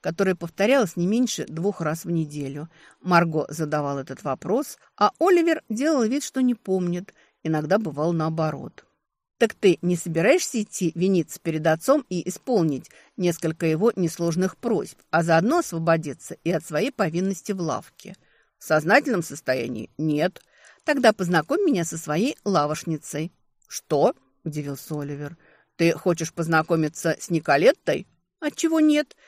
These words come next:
заметила сестра, проходя на середину комнаты и обмахиваясь веером. Привычка, которой за ней раньше не наблюдалась. «Думаешь, мне не стоит этого делать?» «Думаю, это странная идея, но, если хочешь, она вполне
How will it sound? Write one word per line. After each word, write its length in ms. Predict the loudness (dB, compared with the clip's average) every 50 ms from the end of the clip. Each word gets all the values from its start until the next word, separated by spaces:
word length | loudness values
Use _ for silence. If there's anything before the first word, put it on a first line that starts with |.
| _ _ _ _
заметила 540 | -4 2 2 4 4 4 2 0 -2 -2 -2
сестра, 460 | -4 -6 -8 -6 -2 2 2 2 2 0
проходя 440 | -2 -4 -2 0 -2 0 0 0 0
на 100 | 0 -2
середину 460 | -4 -6 -8 -8 -4 -2 -2 -2 -2
комнаты 680 | -2 -4 -2 -2 -2 -2 -4 -8 -10 -10 -10 -10 -10 -12 -18 -20 _ _ _
и 100 | -4 -4 0 0
обмахиваясь 720 | 0 0 2 2 0 0 -2 -4 -6 -6 -6 -8 -10 -10 -6
веером. 580 | -2 0 0 0 0 -4 -6 -8 -10 -12 -12 -14 _ _ _ _ _ _ _ _ _
Привычка, 480 | 2 4 4 4 2 0 -2 -6 -6 0
которой 400 | 0 0 2 2 2 0 2 2
за 120 | 2 2 2
ней 160 | 2 2 2
раньше 260 | 0 0 0 -2 -6
не 80 | -6 -4
наблюдалась. 840 | -4 -4 -2 -2 -2 -2 -2 -2 -4 -4 -6 -10 -14 -16 -18 -20 -20 _ _ _ _ _ _ _ -2
«Думаешь, 460 | 2 4 6 6 6 4 2 0 0
мне 200 | 2 4 4 4
не 100 | 4 2
стоит 340 | 0 2 4 4 4 4 2
этого 280 | -2 0 0 0 2
делать?» 500 | 2 2 2 2 0 -2 -4 -10 -18 -20 _ _ _ _ _ _ _ _ _ _ _
«Думаю, 420 | 0 2 4 4 6 6 4 4 2
это 220 | 2 0 0 -4
странная 580 | -2 2 6 8 8 8 6 4 0 -2 -2 -4
идея, 320 | -4 -4 -4 -4 -4 -4 -2
но, 200 | 0 0 2 2
если 300 | 0 -2 -4 -4 -8 -10
хочешь, 480 | -2 2 2 2 2 2 -4 -4 -4
она 180 | -2 -2 -2 -4
вполне 480 | -4 -4 -2 -2 -2 -2 -2 -2 -4